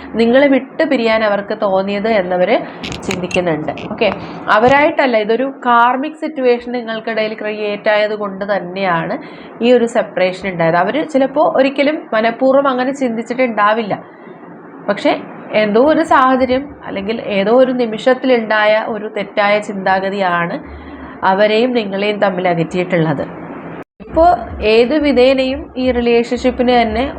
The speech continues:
ഒരു ബേസ് ഉണ്ടാകണം, ഒരു സ്റ്റെബിലിറ്റി ഉണ്ടാകണം എന്നുള്ളൊരു ചിന്ത മാത്രമാണ് വ്യക്തിയിലുള്ളത്. ഓക്കെ, അവരത്രത്തോളം ഡീപ്പായിട്ട് തന്നെ ആഗ്രഹിക്കുന്നുണ്ട്. ഓക്കെ, അവർക്ക് മനസ്സിലാവാണ് നിങ്ങളാണ് അവരുടെ പാഷൻ, അല്ലെങ്കിൽ നിങ്ങൾ,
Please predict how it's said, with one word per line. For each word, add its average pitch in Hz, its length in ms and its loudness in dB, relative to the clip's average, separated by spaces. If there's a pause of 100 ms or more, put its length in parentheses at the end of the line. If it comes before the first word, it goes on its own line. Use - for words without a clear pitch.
ഒരു 202 160 0 (580)
ബേസ് 214 380 2
ഉണ്ടാകണം, 190 540 0
ഒരു 175 180 -6
സ്റ്റെബിലിറ്റി 240 580 0
ഉണ്ടാകണം 214 540 0
എന്നുള്ളൊരു 196 460 -8
ചിന്ത 185 220 -6 (160)
മാത്രമാണ് 190 720 0
വ്യക്തിയിലുള്ളത്. 160 640 0 (840)
ഓക്കെ, 208 180 2 (300)
അവരത്രത്തോളം 262 880 2 (480)
ഡീപ്പായിട്ട് 247 680 0 (100)
തന്നെ 208 300 -6 (320)
ആഗ്രഹിക്കുന്നുണ്ട്. 180 920 -4 (540)
ഓക്കെ, 208 140 0 (100)
അവർക്ക് 220 320 0 (120)
മനസ്സിലാവാണ് 240 760 -2 (140)
നിങ്ങളാണ് 226 640 -2
അവരുടെ 208 240 -6 (100)
പാഷൻ, 185 500 -6
അല്ലെങ്കിൽ 180 300 -10
നിങ്ങൾ, 196 340 -8